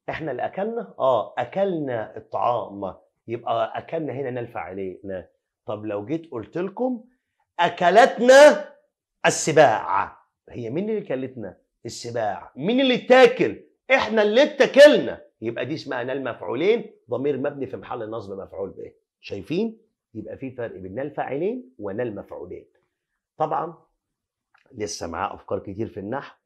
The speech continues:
ومعايا شغل في النحو، وانا محضر لكم شغل محترم. ده بروفة بسيطة بس كده، ده لسه في ليلة الامتحان، همتعكم في ليلة الامتحان. ولكن انا دايمًا النحو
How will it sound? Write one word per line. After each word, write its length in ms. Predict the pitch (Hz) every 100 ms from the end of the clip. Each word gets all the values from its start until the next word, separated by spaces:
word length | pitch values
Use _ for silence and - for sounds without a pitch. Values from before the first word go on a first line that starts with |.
| _ _ _
ومعايا 320 | 95 98 107
شغل 360 | - 131 113 87
في 80 |
النحو، 360 | 95 117 143 - _ _ _ 107
وانا 220 | 123 160
محضر 420 | 127 - 101 101
لكم 260 | 113 143 120
شغل 300 | 151 131 104
محترم. 480 | 90 - 131 131 90 - _ _
ده 80 | 98
بروفة 320 | 98 120 143
بسيطة 360 | 107 - 151 123
بس 260 | 120 131 -
كده، 400 | - 156 123 - _ _
ده 100 | 98
لسه 280 | 113 - 113
في 180 | - 143
ليلة 140 | 143
الامتحان، 540 | 104 98 - 98 147
همتعكم 640 | 98 104 98 - 135 - 92
في 140 | 110
ليلة 120 | 107
الامتحان. 580 | 95 90 - - 107 98 _ _ _ _ -
ولكن 600 | 104 143 185 190 196 190 - _ _ _ 123
انا 400 | 135 113 90 _
دايمًا 400 | 101 131 180 170
النحو 520 | 156 139 113 95 -